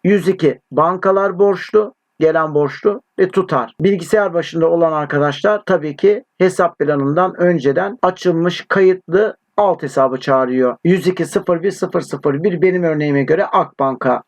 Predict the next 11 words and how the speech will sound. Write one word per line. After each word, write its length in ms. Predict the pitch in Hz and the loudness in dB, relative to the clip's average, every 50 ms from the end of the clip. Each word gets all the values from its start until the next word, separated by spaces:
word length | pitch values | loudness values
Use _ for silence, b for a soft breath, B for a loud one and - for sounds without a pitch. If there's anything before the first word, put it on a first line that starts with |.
| _ - | _ -2
geldi 360 | 143 143 139 135 131 113 139 | 0 0 2 0 0 -2 -2
havale. 540 | 117 123 135 131 131 127 127 123 127 123 123 - | -2 -2 -2 0 0 -2 0 0 -2 -2 -2 0
Bakın 400 | 180 175 175 - 180 202 220 - _ _ _ _ _ | -2 -2 0 -2 -4 -4 -6 -10 _ _ _ _ _
yüz 260 | - 175 185 175 139 160 | 0 2 2 2 0 -4
iki 260 | - - 147 127 107 | -2 -2 -2 0 2
borçlu. 600 | 147 165 180 165 - - - 202 208 214 214 - - | 2 2 2 0 -6 -12 -2 0 0 0 0 0 0
Peki 240 | 202 196 - 185 | 0 0 0 -4
hangi 420 | 147 - - 185 220 240 240 220 190 | -6 -2 -2 -2 -2 0 0 0 0
hesap 300 | 165 139 170 156 - 147 | 0 0 -2 -4 -2 -2
alacaklı? 600 | 147 147 143 135 147 143 143 - - 202 208 233 - | -2 -2 0 0 -2 -4 -4 -2 -2 -2 -2 -2 -4
Bize 460 | 131 143 147 131 165 180 165 139 - | -4 -4 0 2 2 2 2 2 -4